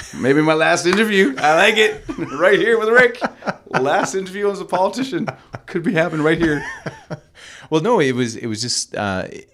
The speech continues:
Speaker 2: it is fun. And, and, and again, just from my own perspective, it's interesting to get, uh, insight because, you know, we're in a pivotal time for Kelowna. Um, I care deeply about the community, as do you.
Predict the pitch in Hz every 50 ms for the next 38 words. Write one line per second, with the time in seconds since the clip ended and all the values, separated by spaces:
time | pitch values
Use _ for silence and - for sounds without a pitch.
0 | _ - 165 170 165 - - 139 147 151 135 - - 131 120 113 107 98 92 -
1 | 92 92 92 - - 90 92 92 80 101 104 98 92 90 90 85 80 - 110 -
2 | - - 104 92 85 85 85 85 85 82 - 90 - - - 80 78 - 80 73
3 | 71 - _ _ - - - - - - - - - - - - - 120 117 113
4 | - - 120 - - - 101 95 87 - - 82 76 90 85 80 73 - _ _
5 | - - 80 78 73 69 71 - - 127 117 113 - - - 92 85 85 85 -
6 | - - 92 80 - 98 90 87 82 - - - - - - - 113 95 92 95
7 | 107 - - - - - 139 139 120 113 123 143 143 123 - - 113 104 117 107
8 | 92 - - - 87 87 90 90 87 - - 85 80 - - 82 73 67 65 69
9 | 90 110 - _ _ - - - _ _ _ _ - 90 90 87 85 80 80 80
10 | 78 - 71 87 - - - 85 87 85 85 87 85 - - _ _ _ 104 104
11 | 85 98 104 104 85 82 101 101 - - 95 82 76 80 76 67 - - 90 85
12 | 80 85 95 120 123 143 151 - - - 104 82 76 73 78 90 113